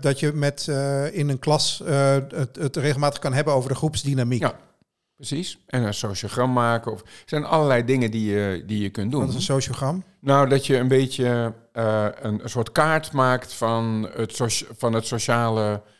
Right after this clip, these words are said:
Speaker 2: eh, gebied van die klas. Dus wie staat waar en, eh,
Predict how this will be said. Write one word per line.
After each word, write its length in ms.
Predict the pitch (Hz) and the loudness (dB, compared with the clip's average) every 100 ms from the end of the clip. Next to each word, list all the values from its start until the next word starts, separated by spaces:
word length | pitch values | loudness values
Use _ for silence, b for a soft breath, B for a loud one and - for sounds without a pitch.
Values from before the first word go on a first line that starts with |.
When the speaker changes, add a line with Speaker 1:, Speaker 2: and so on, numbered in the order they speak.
| b | b
Speaker 2:
eh, 120 | - 113 | -8 -4
gebied 340 | 120 120 117 | 0 0 0
van 160 | 107 101 | -2 -2
die 120 | 104 | -4
klas. 420 | - 104 - - | -6 -8 -8 -10
Dus 180 | - 95 | -8 -4
wie 140 | 123 131 | 0 0
staat 360 | - 101 101 | 0 -2 -2
waar 520 | 98 98 98 98 87 | -2 -2 -2 -4 -8
en, 380 | 85 104 98 98 | -12 -10 -6 -4
eh, 140 | 92 | -4